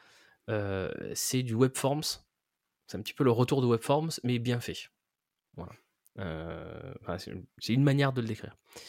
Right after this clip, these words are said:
Et ensuite, on a Blazor WebAssembly, où là, en fait, notre C Sharp est, euh, euh, est interprété par, euh,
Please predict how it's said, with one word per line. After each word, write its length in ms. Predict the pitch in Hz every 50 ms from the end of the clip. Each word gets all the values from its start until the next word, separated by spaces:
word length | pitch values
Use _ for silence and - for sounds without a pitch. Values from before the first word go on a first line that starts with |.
| - - - - -
Et 80 | 117
ensuite, 240 | 117 120 - 196 -
on 80 | 170 143
a 80 | 120
Blazor 440 | 117 123 131 131 127 131 127 120 - -
WebAssembly, 720 | - 117 131 165 180 160 135 123 - 117 107 107 - - - _ _ _ _ _ _ - - - _ _ _
où 80 | - 123
là, 60 | 139
en 60 | 131
fait, 160 | - 139 123
notre 200 | 113 107 104 -
C 60 | - 123
Sharp 340 | - - 131 120 - - -
est, 360 | - 101 104 104 101 98 -
euh, 800 | - 98 95 92 92 90 87 87 87 87 87 85 85 85 87 87 87 87 87 90 87 85 85 101 101 _ _ _ _ _ _ _ _ -
euh, 300 | - 80 80 82 90 92 - -
est 160 | - 98 95
interprété 560 | 98 107 107 113 - - - 120 - - 117
par, 300 | 107 - 104 104 101 95
euh, 280 | 98 92 90 90 90 90